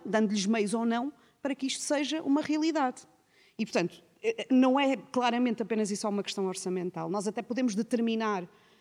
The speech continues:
eh, num orçamento do Estado que vai haver, eh, sei lá, como houve, eh, eh, o estudo para um novo estatuto, et cetera e tal, e para, para abordar questões laborais,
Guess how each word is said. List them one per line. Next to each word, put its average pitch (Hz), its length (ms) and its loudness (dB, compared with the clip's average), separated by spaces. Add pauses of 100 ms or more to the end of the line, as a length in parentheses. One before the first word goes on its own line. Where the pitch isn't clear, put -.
(200)
eh, 247 80 -8
num 269 240 6
orçamento 247 480 0
do 220 100 -2
Estado 196 720 -2
que - 80 -16
vai 220 240 2
haver, 208 400 -2
eh, 175 420 -2
sei - 180 -8
lá, 180 360 -4
como 202 300 0
houve, 190 420 -2 (320)
eh, 190 640 0
eh, - 60 0
o 214 80 0
estudo 220 360 0
para 208 200 -2
um 214 60 0
novo 208 180 -2
estatuto, 190 760 -6
et 170 160 -6
cetera 170 240 -6
e 175 40 -6
tal, 170 340 -4 (100)
e 175 300 -6
para, 165 160 -6
para 180 160 -2
abordar 180 320 -2
questões 165 300 -2
laborais, 202 600 0